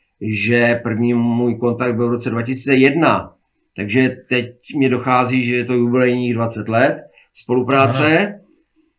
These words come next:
Speaker 1: tak, eh, prodejcům, eh, bych chtěl lehce ťuknout do takového segmentu,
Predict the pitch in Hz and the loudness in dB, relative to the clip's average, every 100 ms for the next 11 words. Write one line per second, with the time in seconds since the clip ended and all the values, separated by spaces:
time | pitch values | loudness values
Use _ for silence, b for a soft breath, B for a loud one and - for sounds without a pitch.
0 | _ 143 127 - - _ - - 120 117 | _ 2 2 0 -14 _ -10 -2 0 0
1 | 110 104 104 - 117 127 147 165 165 175 | 0 -2 -6 -6 -2 2 4 2 0 -2
2 | 175 170 175 - _ _ _ _ _ _ | 0 -2 -6 -12 _ _ _ _ _ _
3 | _ - 117 120 113 110 110 - _ _ | _ -8 -4 0 0 0 -4 -14 _ _
4 | - 107 135 - - - - 156 147 135 | -8 -2 0 -2 -12 -20 -4 2 4 4
5 | 107 101 - _ _ _ _ _ _ _ | 0 -6 -16 _ _ _ _ _ _ _
6 | _ _ - 139 202 - - 131 117 127 | _ _ -2 4 4 4 0 -4 -4 -4
7 | - 147 156 170 175 - _ _ _ _ | 0 2 4 4 2 -6 _ _ _ _
8 | _ 110 117 139 139 147 151 147 135 - | _ -4 -2 -2 0 2 2 2 0 -2
9 | 131 151 147 143 151 147 143 | 0 2 2 0 0 0 -4